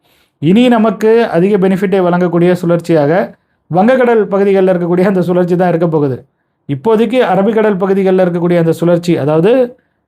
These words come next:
கிழக்கு மத்திய அரபிக்கடல் மற்றும் அதனை ஒட்டி இருக்கக்கூடிய தென்கிழக்கு அரபிக்கடல் பகுதிகளில் அந்த சுழற்சி நிலவி கொண்டு இருக்கிறதுனால, கன்னியாகுமரி மாதிரியான மாவட்டங்கள்ல ஓரளவிற்கு கடல் பகுதிகளில் இருந்து ஈரப்பதமிக்க காற்று ஊடுருவதை,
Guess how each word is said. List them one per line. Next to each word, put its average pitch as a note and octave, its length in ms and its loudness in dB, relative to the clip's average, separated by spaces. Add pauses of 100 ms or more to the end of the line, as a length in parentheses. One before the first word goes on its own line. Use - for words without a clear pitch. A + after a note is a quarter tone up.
கிழக்கு A#3 360 -2
மத்திய F#3+ 320 2
அரபிக்கடல் F3+ 480 0
மற்றும் F3+ 280 -2
அதனை F#3 200 0
ஒட்டி F3 260 0
இருக்கக்கூடிய F3 340 2
தென்கிழக்கு F#3+ 540 0
அரபிக்கடல் E3+ 500 0
பகுதிகளில் D#3 600 0 (640)
அந்த D#3 200 0
சுழற்சி F#3+ 460 0
நிலவி E3 320 0
கொண்டு F3+ 200 0
இருக்கிறதுனால, F3 840 0 (400)
கன்னியாகுமரி A#3 540 2
மாதிரியான A3 420 0
மாவட்டங்கள்ல F#3+ 720 0
ஓரளவிற்கு F#3+ 600 0
கடல் F#3 280 0
பகுதிகளில் F3 400 0
இருந்து E3 260 0
ஈரப்பதமிக்க F3+ 640 0
காற்று E3 340 -2
ஊடுருவதை, D#3+ 480 2